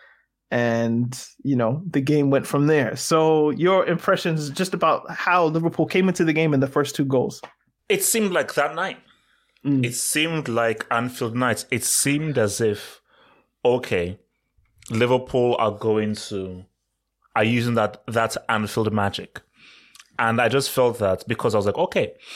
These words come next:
Speaker 2: Real have been struggling, have, have not been playing that well in La Liga, have looked shaky." Madrid fans have admitted that they've looked shaky. Liverpool are now starting to play well.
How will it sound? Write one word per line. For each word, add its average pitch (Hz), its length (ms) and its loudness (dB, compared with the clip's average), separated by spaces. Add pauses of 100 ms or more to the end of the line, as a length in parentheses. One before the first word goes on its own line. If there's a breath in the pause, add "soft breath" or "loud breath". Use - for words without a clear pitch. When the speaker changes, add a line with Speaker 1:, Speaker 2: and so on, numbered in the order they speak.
(420 loud breath)
Speaker 2:
Real 135 200 4
have 127 80 4
been 110 100 0
struggling, 113 560 0 (680)
have, 104 300 -4 (160)
have 120 140 -2
not 139 140 0
been 110 160 0
playing 117 320 -2
that 110 280 -2
well 110 220 2
in 113 260 -6
La 95 100 2
Liga, 107 560 -2
have 104 220 -2
looked 110 200 -4
shaky." 107 560 -2 (560 loud breath)
Madrid 120 280 0
fans 120 260 0
have 104 100 -4
admitted 110 320 0
that 101 100 0
they've 101 160 -2
looked 107 160 -4
shaky. 101 500 -4 (460 soft breath)
Liverpool 127 720 0 (440)
are 107 100 2
now 117 140 2
starting 117 400 -2
to 101 180 -2
play 120 300 0
well. 95 320 -2